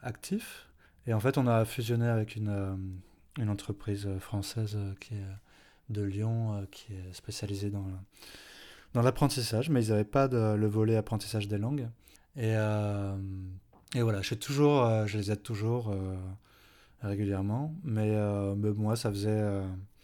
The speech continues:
ça, j'avais jamais tenu aussi longtemps dans un boulot. Ça faisait plus de onze, douze ans. Ça me plaisait toujours, mais un peu moins. Et j'avais quand même d'autres idées. Je me voyais pas, en fait, de travailler dans ce, dans ce thème toute ma vie.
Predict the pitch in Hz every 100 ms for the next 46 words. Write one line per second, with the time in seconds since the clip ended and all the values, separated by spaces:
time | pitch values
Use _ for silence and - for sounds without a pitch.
0 | - - - - - - - _ _ -
1 | 110 107 107 113 110 143 147 131 127 120
2 | - 127 117 117 123 107 107 107 120 208
3 | 190 107 107 104 127 117 107 113 139 120
4 | 113 113 113 170 151 107 120 117 117 117
5 | 135 135 165 160 113 107 127 120 123 143
6 | 113 107 107 113 117 110 113 120 117 113
7 | 110 113 - - - 123 120 117 117 127
8 | 127 120 120 117 107 - 110 110 104 -
9 | 107 101 98 98 98 98 _ - 110 -
10 | 107 - 110 113 117 113 107 101 143